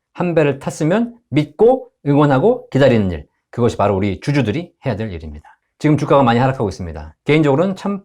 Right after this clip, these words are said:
바라던 바입니다. 좀 더 많이 떨어져서 징징대는 사람들, 불안해하는 사람들 싹 나가야 됩니다. 그들이 사라지면 다시 배는 앞으로 더 나갈 수 있다는 거죠.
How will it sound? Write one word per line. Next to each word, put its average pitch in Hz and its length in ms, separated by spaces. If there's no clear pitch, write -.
바라던 120 400
바입니다. 82 460
좀 147 300
더 160 180
많이 170 160
떨어져서 101 580
징징대는 160 600
사람들, 120 500
불안해하는 156 400
사람들 139 480
싹 302 500
나가야 156 300
됩니다. 98 400
그들이 147 260
사라지면 156 640
다시 135 280
배는 120 340
앞으로 104 420
더 117 160
나갈 95 260
수 - 80
있다는 85 260
거죠. 78 280